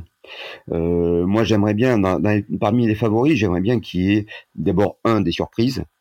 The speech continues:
Voilà. Euh, et, et je, j'ai, j'aimerais bien qu'il y ait un Méditerranéen, par exemple,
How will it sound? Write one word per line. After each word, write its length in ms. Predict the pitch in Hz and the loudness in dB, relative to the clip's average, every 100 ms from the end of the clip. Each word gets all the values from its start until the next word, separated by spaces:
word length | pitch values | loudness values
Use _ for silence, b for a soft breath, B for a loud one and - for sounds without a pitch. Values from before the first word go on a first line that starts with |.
| _ _ _ _ - | _ _ _ _ -10
Voilà. 320 | 71 85 123 _ B B B B B - | -4 -4 -6 _ B B B B B -6
Euh, 880 | 82 80 82 82 85 87 85 82 85 - | -2 0 0 2 2 2 2 2 -2 -2
et, 800 | 92 95 92 92 92 90 90 90 | 0 2 2 2 2 0 0 -2
et 60 | 90 | -2
je, 400 | - 92 92 87 | -2 -2 0 -2
j'ai, 220 | 87 - | -4 -6
j'aimerais 360 | 101 90 92 | -2 -2 0
bien 300 | 90 110 143 | 0 0 0
qu'il 220 | 151 - 92 | -2 -6 -4
y 160 | 104 | 0
ait 260 | 110 117 107 | 0 2 0
un 100 | 92 | 0
Méditerranéen, 640 | 95 95 127 143 135 131 | 0 -2 -4 -2 0 0
par 140 | 107 | -2
exemple, 340 | 98 98 110 | -2 0 -2